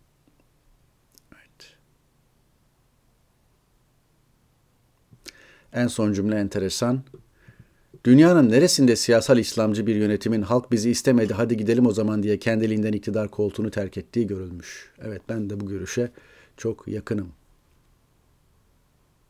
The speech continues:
Ben de bu görüşe çok yakınım.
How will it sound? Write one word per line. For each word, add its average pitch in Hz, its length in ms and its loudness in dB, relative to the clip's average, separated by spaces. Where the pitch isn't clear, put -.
Ben 98 180 -14
de 92 120 -16
bu 92 80 -14
görüşe 92 340 -12
çok - 280 -12
yakınım. 90 400 -14